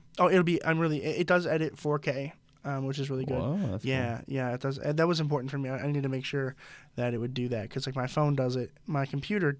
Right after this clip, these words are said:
Speaker 1: doesn't. I tried DaVinci Resolve last night, by the way, um, and I think it's a good editing software, but holy shit, does it take so long to learn.
Speaker 2: Yeah.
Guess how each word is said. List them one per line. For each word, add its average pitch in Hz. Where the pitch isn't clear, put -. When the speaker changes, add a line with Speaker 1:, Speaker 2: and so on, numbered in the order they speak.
Speaker 1:
doesn't. 135
I 151
tried 226
DaVinci 160
Resolve 135
last 120
night, 127
by 131
the 131
way, 127
um, 135
and 170
I 175
think 233
it's 226
a 156
good 151
editing 143
software, 175
but 143
holy 151
shit, 139
does 135
it -
take 135
so 135
long 120
to 135
learn. 120
Speaker 2:
Yeah. 90